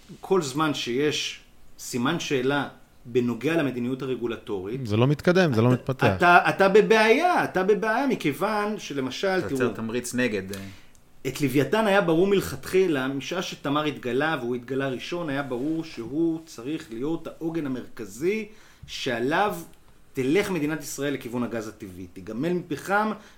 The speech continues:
Speaker 1: ותתחיל להטמיע גז טבעי ב-, באופן מאוד משמעותי. אבל השוק הישראלי לבדו הוא קטן מדי כדי לאפשר פיתוח של שדה ענק כמו לוויתן. ולכן היה ברור מההתחלה שאי אפשר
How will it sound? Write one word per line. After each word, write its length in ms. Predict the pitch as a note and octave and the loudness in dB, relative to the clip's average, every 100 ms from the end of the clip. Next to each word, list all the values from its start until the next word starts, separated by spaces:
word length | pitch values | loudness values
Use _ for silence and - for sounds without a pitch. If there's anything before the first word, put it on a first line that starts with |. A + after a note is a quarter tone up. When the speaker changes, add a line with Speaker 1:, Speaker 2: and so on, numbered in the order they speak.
| - | -8
Speaker 1:
ותתחיל 380 | A2+ A#2 - F3+ | -8 -4 4 4
להטמיע 400 | D3 - D3 D3 | 4 2 -2 0
גז 280 | C3 C#3+ C#3 | 0 -2 -2
טבעי 340 | A2+ A#2+ D#3+ | -4 0 0
ב-, 320 | B2+ B2 A2+ | 2 -2 -2
באופן 320 | B2 C3+ C#3+ | -4 -4 -2
מאוד 320 | C3+ B2+ A#2+ B2+ | -2 -2 -4 -6
משמעותי. 540 | B2+ A#2+ A2 F#2 - F2+ - - - - - - A2+ | -6 -8 -10 -12 -20 -20 -20 -20 -20 -20 -18 -10 -8
אבל 200 | A2+ A#2 | -6 -4
השוק 420 | - - D#4+ D#4 | 0 2 2 2
הישראלי 720 | A#3+ - - D3+ C3 C3 A#3 | 0 0 0 0 2 4 6
לבדו 460 | A#3+ D#3 C3+ B2+ A#3+ | 4 2 0 0 -2
הוא 180 | C4 - | -2 -4
קטן 520 | C#3+ - A#3 C4 C#4+ | -10 -6 0 0 0
מדי 260 | G#3+ G3 F#3+ | 0 0 0
כדי 180 | E3 E3 | -2 -2
לאפשר 280 | D3 G3+ | -2 -2
פיתוח 340 | F#3 E3 F#3 F#3 | -2 -2 -2 -2
של 140 | C#3+ | -6
שדה 340 | - C#3+ C3+ D3+ | -8 -6 -2 -2
ענק 220 | D3 C#3+ | -2 -4
כמו 140 | C3+ | -6
לוויתן. 400 | B2+ A2 A2 - G2 - - - - - - | -6 -8 -12 -14 -18 -18 -20 -20 -20 -10 -6
ולכן 260 | A#2+ A3+ | 0 2
היה 140 | A3 A3 | 2 4
ברור 300 | F#3+ A3 B3 | 4 4 6
מההתחלה 720 | A#3+ G#3 - F3+ F3 C#4+ D4 C4+ - - - | 4 4 0 4 4 4 2 -4 -16 -18 -16
שאי 460 | - - E3+ C4 E4 | -8 -8 -6 -4 -2
אפשר 440 | A#3 C4+ C4 F#3+ | -2 2 4 4